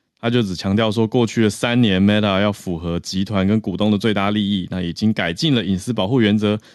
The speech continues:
实施全面性的隐私计划等等等。哇，那剑桥分析刚刚讲爆出来是二零一八爆出来的嘛，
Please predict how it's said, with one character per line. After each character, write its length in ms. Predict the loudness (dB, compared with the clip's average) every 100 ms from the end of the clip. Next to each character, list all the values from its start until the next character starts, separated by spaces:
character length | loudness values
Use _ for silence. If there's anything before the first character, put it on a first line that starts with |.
| -10
实 160 | -4
施 180 | 0 0
全 200 | 0 2
面 180 | 4 2
性 140 | 2
的 60 | 2
隐 100 | 0
私 120 | -2
计 160 | -4 -2
划 160 | -2
等 380 | -4 -2 0 2
等 260 | 2 0 0
等。 120 | -2 -10 -14 _ _ _ _ _ _ _ _ _
哇， 340 | -14 -14 -14 -20 _
那 180 | -4 -2
剑 180 | 2 2
桥 160 | 2
分 200 | 2 0
析 180 | 2 0
刚 160 | 2 0
刚 80 |
讲 180 | 2 0 0
爆 240 | 0 0
出 100 | 0
来 100 | 0
是 140 | 0
二 60 | 0
零 160 | 0 0
一 180 | -2
八 340 | -2 -2 -2 -2
爆 240 | 0 -2
出 220 | -2 -6
来 100 | -8
的 60 | -8
嘛， 160 | -10